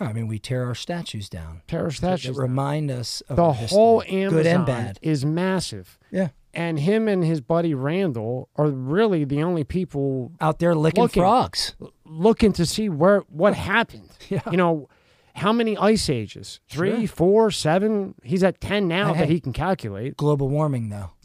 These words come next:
Speaker 2: Oh, fucking global warming. Oh, that's
Speaker 1: We're
Speaker 2: where you
Speaker 1: gonna,
Speaker 2: don't wanna
Speaker 1: it's
Speaker 2: get
Speaker 1: gonna,
Speaker 2: me started on
Speaker 1: global
Speaker 2: that one.
Speaker 1: warming's gonna be the end, even though we're here and there was an ice age, and now we're here.
Speaker 2: Hello, McFly.
Speaker 1: So the world didn't end, though, did it then, or?
Speaker 2: <laughs> M-, McFly,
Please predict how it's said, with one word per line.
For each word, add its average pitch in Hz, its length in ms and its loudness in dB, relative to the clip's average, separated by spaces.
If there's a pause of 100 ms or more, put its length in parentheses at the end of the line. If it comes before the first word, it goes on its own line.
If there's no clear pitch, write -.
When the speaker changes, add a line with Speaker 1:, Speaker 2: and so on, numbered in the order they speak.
Speaker 2:
Oh, 131 140 -2
fucking 143 360 2
global 143 340 4
warming. 151 420 0
Oh, 110 220 -8 (100)
that's 160 380 0
Speaker 1:
We're 180 60 2
Speaker 2:
where 175 100 6
you - 40 6
Speaker 1:
gonna, 175 80 2
Speaker 2:
don't 175 160 4
wanna 151 160 2
Speaker 1:
it's 135 40 0
Speaker 2:
get 151 120 2
Speaker 1:
gonna, 151 120 4
Speaker 2:
me 175 60 4
started 135 360 0
on 202 60 6
Speaker 1:
global 233 160 4
Speaker 2:
that - 120 4
one. 143 60 2
Speaker 1:
warming's 240 380 4
gonna 202 180 4
be 185 140 4
the 180 180 2
end, 185 420 2
even 226 420 0
though 208 280 4
we're 143 540 0
here 143 500 -2
and 139 240 -2
there 165 180 0
was 143 260 -2
an 113 120 -8
ice 202 300 -4
age, 120 360 -12 (420)
and 127 280 -4
now 170 320 -6
we're 196 140 -2
here. 233 260 -2 (400)
Speaker 2:
Hello, 180 420 2
McFly. 196 340 0
Speaker 1:
So 165 840 4
the 160 120 2
world 262 300 4
didn't 208 240 6
end, 311 220 4
though, 135 240 4
did 151 200 4
it 370 200 -2
then, 359 320 2
or? 185 560 4
Speaker 2:
<laughs> - 40 -20
M-, 170 100 -6
McFly, 165 920 2